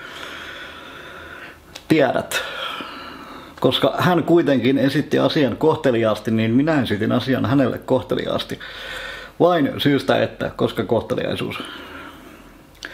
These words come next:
Kohteliaalle vastataan kohteliaasti. Jos et ole kohtelias, niin sinulle vastataan ei kohteliaasti.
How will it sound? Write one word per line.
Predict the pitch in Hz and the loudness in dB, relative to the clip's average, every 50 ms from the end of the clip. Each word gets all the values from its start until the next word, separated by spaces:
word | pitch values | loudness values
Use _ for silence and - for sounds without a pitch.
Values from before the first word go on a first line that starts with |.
| - - - - - - - - - - - - - | -14 -16 -14 -14 -16 -16 -16 -18 -20 -20 -12 -4 0
Kohteliaalle | 160 151 123 - - 139 127 123 123 123 117 117 120 113 | 0 0 2 2 2 4 4 4 4 4 4 4 4 4
vastataan | 117 131 127 - - 110 110 120 113 113 | 4 2 2 0 -2 0 2 2 2 2
kohteliaasti. | - 139 135 - - 127 120 113 110 110 107 - - 110 107 - - - - - - - - - - - - - - - - - - - - - - - - - - - - | 2 2 0 0 2 2 2 4 4 2 2 0 -2 -6 -6 -6 -8 -18 -20 -20 -20 -20 -20 -20 -20 -20 -20 -20 -20 -20 -20 -20 -20 -20 -20 -20 -20 -20 -20 -20 -10 -2 2
Jos | 123 120 110 - | 2 2 4 4
et | 127 131 127 - | 4 4 4 2
ole | 123 120 113 | 2 2 2
kohtelias, | 107 - - 127 127 - - 117 113 107 104 95 - - | 2 2 2 2 2 2 2 0 2 2 2 0 0 0
niin | 107 107 95 | -2 0 0
sinulle | 87 110 113 107 101 107 104 | 0 0 2 2 2 2 2
vastataan | 110 117 110 - - 101 - - - - 101 92 - - - - - - _ - | 2 2 0 0 -4 -8 -4 -4 -4 -4 -4 -6 -10 -16 -20 -20 -20 -10 _ 0
ei | 117 113 104 92 | 2 2 2 2
kohteliaasti. | - - - - - - - - - - - - - - | 0 -2 -4 -4 -4 -6 -6 -4 -4 -4 -6 -6 -6 -10